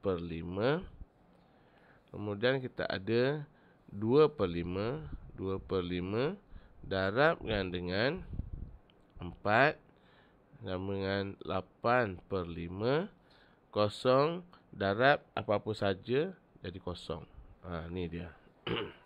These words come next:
Jadi, barulah kita boleh isi yang ini, ya. Jadi, satu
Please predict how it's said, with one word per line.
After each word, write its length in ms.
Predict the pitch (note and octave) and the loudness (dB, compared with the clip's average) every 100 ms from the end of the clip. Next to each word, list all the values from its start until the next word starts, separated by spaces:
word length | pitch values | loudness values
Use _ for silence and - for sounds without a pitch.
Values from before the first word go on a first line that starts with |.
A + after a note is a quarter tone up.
| - _ - - - - - | -20 _ -20 -20 -20 -16 -4
Jadi, 400 | F2 F#2+ D3+ A3+ - _ _ _ _ - | -4 2 2 2 -4 _ _ _ _ -4
barulah 480 | G2+ A2 F#3+ G3+ E3+ | 2 6 8 8 6
kita 240 | C3+ C3 | 2 0
boleh 240 | A#2 G#2+ G#2+ | 0 2 0
isi 640 | E2 - - A#2+ C#3+ A3+ - _ _ - _ | -2 -8 0 2 4 0 -6 _ _ -20 _
yang 160 | F#2+ E2+ | -6 -4
ini, 400 | E2 F#2+ C3+ A#3+ - _ _ _ | -2 0 0 -2 -8 _ _ _
ya. 240 | - A2+ G#3 - _ _ _ - _ - - - - | -6 -6 -6 -12 _ _ _ -20 _ -20 -20 -20 -18
Jadi, 400 | G#2+ F2 G2 C#3+ C#3+ - - | -6 -4 -2 -2 -4 -10 6
satu 800 | B2 B2+ - - E3 F#3 D4+ | 8 8 2 0 4 4 4